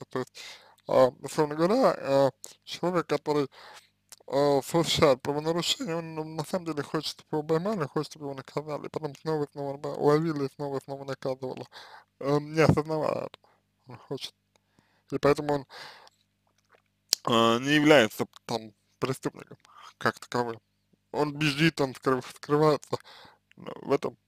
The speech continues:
э, в том, что он скрывается, в том, что он скрывается, но его л-, но его ловят. Это позиция человека, который хочет, чтобы его поймали. Вот. Так и здесь. Вы боитесь этого не случайно,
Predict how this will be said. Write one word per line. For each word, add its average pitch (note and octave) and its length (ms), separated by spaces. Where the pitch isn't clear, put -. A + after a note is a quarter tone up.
э, - 40
в C3+ 1000
том, C#3 220
что - 180
он A#2 100
скрывается, G3+ 760
в - 20
том, B2 220
что - 200
он C3 100
скрывается, - 720
но C#3 140
его C#3 420
л-, C#3+ 280
но D#3 140
его D3 320
ловят. C#3 300
Это C#3 460
позиция - 840
человека, - 360
который - 340
хочет, - 280
чтобы - 260
его - 100
поймали. - 340
Вот. - 280
Так F#3 280
и E3+ 80
здесь. C#3 380
Вы D3+ 100
боитесь D#3+ 360
этого B2+ 220
не B2+ 100
случайно, - 580